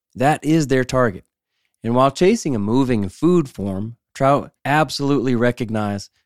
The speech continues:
where the head is and where that food form is going next. So as streamer fishermen,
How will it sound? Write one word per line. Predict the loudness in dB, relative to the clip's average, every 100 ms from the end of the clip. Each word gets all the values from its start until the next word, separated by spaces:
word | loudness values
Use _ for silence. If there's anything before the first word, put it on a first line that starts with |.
| _
where | 0 2
the | 2 0
head | 0 0 0
is | -4 -6 -12 _ _ -6
and | -4 2
where | 4 4
that | 2 -2 -2
food | -2 -2
form | -4 -6 -4 -4
is | -4
going | -4 -4 -4
next. | -8 -10 -18 -20 _ _ _ _ _ _ _ _
So | -2 2 4
as | 2
streamer | 2 4 4
fishermen, | 0 -4 -8 -8 -10 -12